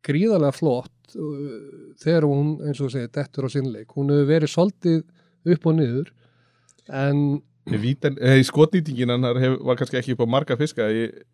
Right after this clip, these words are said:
Speaker 2: í þessu, í þessum leik. Hún er bara með fimmtíu prósent skotnýtingu.
Speaker 1: Nei, nei, og hún hefur verið svolítið misjöfn, en, en það sem hún er, hún er skytta.
Speaker 2: Já.
Speaker 1: Og þetta er, þetta er stelpa sem að hættir ekkert, hún bara heldur áfram að skjóta og, og þ-,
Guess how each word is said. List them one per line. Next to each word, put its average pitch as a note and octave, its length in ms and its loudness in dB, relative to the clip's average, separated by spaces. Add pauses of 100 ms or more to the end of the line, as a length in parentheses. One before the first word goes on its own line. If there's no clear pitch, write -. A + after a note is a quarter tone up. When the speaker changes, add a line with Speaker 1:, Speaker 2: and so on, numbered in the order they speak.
(160)
Speaker 2:
í B2 140 -2
þessu, A2+ 240 -2 (160)
í - 80 -8
þessum A2+ 260 0
leik. B2+ 220 -2
Hún A2+ 100 -4
er G#2 60 -6
bara A2 100 -2
með A2 140 -4
fimmtíu C3 180 -10
prósent A2 160 -16
skotnýtingu. C#3 460 -6 (600)
Speaker 1:
Nei, C#3+ 120 4 (100)
nei, E3 240 2
og D#3 240 4
hún E3 220 6
hefur E3 180 4
verið F#3+ 240 4
svolítið E3 320 0
misjöfn, F3 720 -2
en, C#3 160 -4 (480)
en C3 160 -8
það D3 140 -4
sem D#3 100 0
hún D#3 160 2
er, D#3+ 240 0
hún D#3 240 2
er F3+ 80 2
skytta. - 480 -4 (400)
Speaker 2:
Já. A2+ 80 0
Speaker 1:
Og G#2+ 160 0
þetta D3+ 300 0
er, D3 80 -6 (580)
þetta D3+ 240 -4
er - 80 -12
stelpa D#3 320 -4
sem C#3+ 160 -2
að C3 140 -4
hættir D3+ 340 -4
ekkert, A#2+ 240 -12
hún C3+ 160 -4
bara C3 320 -4
heldur C3+ 340 -4
áfram C#3 320 -2
að C#3+ 140 -4
skjóta C#3+ 480 -6
og, C#3 160 -12 (1120)
og C#3 140 -18
þ-, D3+ 140 -18